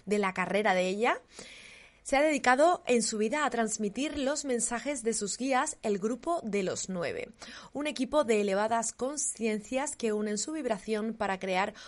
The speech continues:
una frecuencia sanadora para el ser humano. Comenzó a canalizar y dejó todo para dedicarse de lleno a apre-, al aprendizaje, perdón, con sus guías.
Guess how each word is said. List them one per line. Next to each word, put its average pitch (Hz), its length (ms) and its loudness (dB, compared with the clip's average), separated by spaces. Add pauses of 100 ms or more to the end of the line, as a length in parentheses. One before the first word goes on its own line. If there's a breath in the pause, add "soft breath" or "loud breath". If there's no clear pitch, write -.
(160 loud breath)
una 330 220 -4
frecuencia 226 640 0
sanadora 233 720 2
para 202 220 0
el 180 100 0
ser - 300 -2
humano. 73 360 -6 (480 loud breath)
Comenzó 240 440 2
a 294 80 0
canalizar 247 760 2
y 247 100 -4
dejó 226 340 -4 (160)
todo 254 400 2 (240 loud breath)
para 302 240 2
dedicarse 233 800 2
de 202 160 0
lleno 208 380 0 (100)
a 254 260 0 (160)
apre-, 208 380 -2
al 233 220 4
aprendizaje, 220 600 0
perdón, 226 320 -2 (280 loud breath)
con 269 180 -2
sus - 260 -2
guías. 131 500 -4